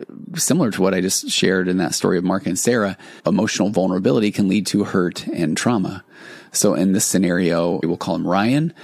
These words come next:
that he was really opening up about his own struggles with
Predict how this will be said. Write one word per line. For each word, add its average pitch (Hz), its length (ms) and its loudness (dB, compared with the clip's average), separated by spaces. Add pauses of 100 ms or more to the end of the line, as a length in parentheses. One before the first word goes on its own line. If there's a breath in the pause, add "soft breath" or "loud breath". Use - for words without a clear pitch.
(320 loud breath)
that 92 180 2
he 110 200 2
was 104 280 0
really 113 560 2
opening 101 400 2
up 95 120 -2
about 87 420 -2
his 95 260 0
own 95 300 2
struggles 95 680 0
with - 400 -2